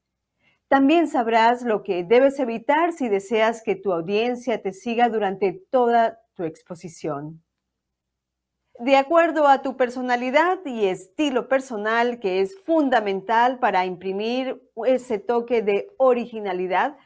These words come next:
porque tú eres único, usa una camisa, suéter o blusa unicolor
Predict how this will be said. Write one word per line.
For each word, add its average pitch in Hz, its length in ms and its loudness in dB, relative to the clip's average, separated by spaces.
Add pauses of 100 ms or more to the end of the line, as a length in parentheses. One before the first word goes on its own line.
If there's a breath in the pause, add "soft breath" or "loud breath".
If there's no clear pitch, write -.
(180 soft breath)
porque 151 300 -10
tú 202 300 -4
eres 165 320 -6
único, 269 600 -2 (340 soft breath)
usa 220 460 -4
una 202 300 -2
camisa, 190 760 -6
suéter 196 680 -2
o 190 100 -6
blusa 196 520 -6
unicolor 180 760 -2